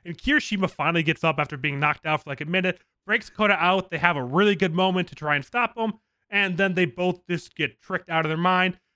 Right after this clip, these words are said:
Kirishima gets yeeted and knocked up, and then Kota gets taken away and locked up as well. But luckily, Sue does get Subabara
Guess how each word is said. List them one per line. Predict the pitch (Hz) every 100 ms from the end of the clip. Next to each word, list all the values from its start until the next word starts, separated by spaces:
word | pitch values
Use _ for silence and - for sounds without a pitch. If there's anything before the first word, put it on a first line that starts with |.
| _
Kirishima | 240 240 - 226 202
gets | 175 -
yeeted | 190 202 202
and | 185 185
knocked | 185 180 190
up, | 180 180
and | 170
then | 160
Kota | - 170 170
gets | 156 -
taken | 156 160 151
away | 143 143
and | 135
locked | 131 143 -
up | 139 -
as | 156
well. | 196 185 185 _ _ _ -
But | 233 208 190
luckily, | 180 196 196 185
Sue | - 185 165
does | 160 160
get | - 151
Subabara | - 139 135 170 170 170